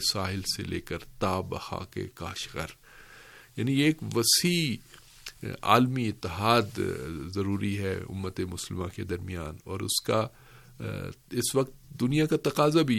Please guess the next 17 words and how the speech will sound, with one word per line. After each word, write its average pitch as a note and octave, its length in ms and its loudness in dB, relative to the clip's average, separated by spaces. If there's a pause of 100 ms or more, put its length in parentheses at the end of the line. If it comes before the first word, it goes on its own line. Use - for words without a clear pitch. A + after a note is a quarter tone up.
(100)
ہے۔ F#2 60 2
آپ E2 240 -2
دیکھیں B2 240 0
اس C3 140 -6
وقت B2 100 4
یورپی A#2 360 4
یونین A#2 360 0
نے A2+ 100 0
مل G#2+ 200 0 (100)
کے A2+ 140 4 (260)
اپنے G#2+ 360 -4 (300)
ممالک F#2+ 440 0
کو G#2 120 0
اکٹھا G2 460 -2
کیا G2 240 -2
اور F#2 220 0
کتنی G#2 380 -6